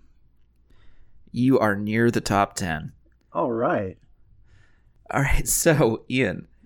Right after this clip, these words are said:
Speaker 1: you've never seen The Godfather.
Speaker 2: Nope.
Speaker 1: How did that happen?
Speaker 2: Uh, I don't know. I
Speaker 1: 'Cause, I mean, l-, look,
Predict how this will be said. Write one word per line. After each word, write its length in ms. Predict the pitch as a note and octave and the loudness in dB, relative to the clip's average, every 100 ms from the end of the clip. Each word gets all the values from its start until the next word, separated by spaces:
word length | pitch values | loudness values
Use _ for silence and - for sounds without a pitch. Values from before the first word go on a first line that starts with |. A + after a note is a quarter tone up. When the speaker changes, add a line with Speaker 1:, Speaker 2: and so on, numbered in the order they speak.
| _ _ - - | _ _ -20 -6
Speaker 1:
you've 380 | A#2 B2 A2+ A#2 | 2 2 2 2
never 220 | A#2+ A#2 | 2 0
seen 240 | - A#2 | 0 0
The 60 | A2 | 2
Godfather. 720 | G#2+ A#2 A#2 G1+ - F#2 - _ _ | 0 0 -2 -8 -8 -10 -12 _ _
Speaker 2:
Nope. 260 | C#3 E3+ - _ _ _ _ - _ _ _ _ _ _ _ _ _ - - | 2 2 0 _ _ _ _ -20 _ _ _ _ _ _ _ _ _ -10 -4
Speaker 1:
How 160 | A2 | -2
did 140 | C3 G#2 | -2 -2
that 160 | A#2+ | -2
happen? 460 | A2+ E2 - - A#2+ _ _ _ _ _ _ - | -2 -4 -4 -14 -16 _ _ _ _ _ _ 0
Speaker 2:
Uh, 720 | C3+ C#3 C#3+ C#3 C#3 C#3 C3+ - _ _ - | 2 2 0 -2 -4 -4 -8 -16 _ _ -14
I 80 | C#3+ | -6
don't 160 | F3 G3 | -4 -2
know. 280 | B3+ C#3+ _ _ _ - | -4 -6 _ _ _ -6
I 260 | C3 C#3 - _ _ _ - | -2 -2 -6 _ _ _ -6
Speaker 1:
'Cause, 140 | D#3 | 0
I 60 | C#3+ | 0
mean, 120 | - | 0
l-, 140 | C3+ B2+ | -2 0
look, 340 | G#2+ - | -2 -2